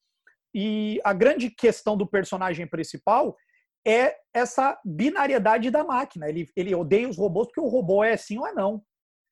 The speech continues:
Então ele chega a ter uma criança de dois anos e uma, e uma pessoa de quarenta anos.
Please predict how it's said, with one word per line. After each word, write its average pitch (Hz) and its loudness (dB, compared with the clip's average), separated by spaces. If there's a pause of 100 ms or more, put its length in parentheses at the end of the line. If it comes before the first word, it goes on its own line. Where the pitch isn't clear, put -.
(100)
Então 180 2
ele 240 2
chega 226 4
a - 4
ter 220 0
uma 226 2
criança 220 0
de 196 -4
dois 226 4
anos 170 0
e 175 -6
uma, 180 2
e 170 -6
uma 185 -4 (300)
pessoa 196 -2
de 185 -4
quarenta 208 0
anos. 165 -2